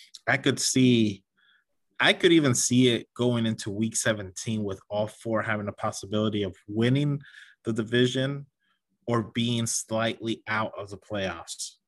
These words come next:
Like, I could see it being one of those scenarios where they are all, like, in that nine and seven, ten and six range, and, like, they're all playing for their lives in week seventeen.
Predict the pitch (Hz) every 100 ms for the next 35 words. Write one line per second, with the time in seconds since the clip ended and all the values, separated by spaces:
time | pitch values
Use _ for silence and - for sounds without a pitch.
0 | _ _ 107 101 - - 120 127 117 -
1 | 117 107 110 113 110 107 104 101 98 101
2 | 98 98 95 - 101 101 113 101 - 98
3 | 107 107 107 101 98 - - - - _
4 | 113 107 107 107 110 120 117 113 - 113
5 | 107 107 104 101 - - 113 107 - -
6 | 110 - - 107 107 107 107 104 113 104
7 | 98 98 95 - 110 107 107 107 - 110
8 | 101 110 104 104 104 104 110 104 98 110
9 | 104 101 - 110